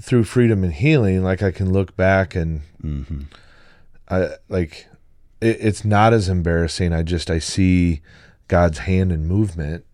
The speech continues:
Speaker 2: Yeah.
Speaker 1: um, in those areas. But at first, you're this new creation, you know, you're a baby,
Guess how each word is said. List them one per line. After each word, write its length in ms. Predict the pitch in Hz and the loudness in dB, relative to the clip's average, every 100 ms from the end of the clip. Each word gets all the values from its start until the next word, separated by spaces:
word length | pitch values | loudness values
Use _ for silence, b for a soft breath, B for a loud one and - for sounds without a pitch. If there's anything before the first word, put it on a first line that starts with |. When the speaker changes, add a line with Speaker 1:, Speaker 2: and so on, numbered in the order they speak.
| - | -10
Speaker 2:
Yeah. 240 | - 82 67 | -4 -4 -4
Speaker 1:
um, 320 | 82 78 76 | -4 -4 -6
in 140 | 78 82 | -6 -4
those 220 | 78 73 | -4 -4
areas. 340 | 76 78 85 | -4 -2 -4
But 220 | 90 117 120 | -2 0 0
at 160 | 95 | -2
first, 560 | - 160 127 113 - - B B B B B | 0 2 4 2 -4 -16 B B B B B
you're 140 | 113 | 2
this 280 | 107 101 - | 4 2 0
new 240 | 110 120 | 2 2
creation, 1080 | 110 - 107 113 147 143 - 139 135 127 107 - b b b b b | 2 0 2 4 4 2 2 2 2 -2 -6 -12 b b b b b
you 80 | 90 | -4
know, 300 | 90 90 80 - - | -2 -4 -6 -12 -6
you're 140 | 87 | -4
a 60 | 82 | -2
baby, 640 | 82 110 127 127 123 104 | 2 4 4 4 4 0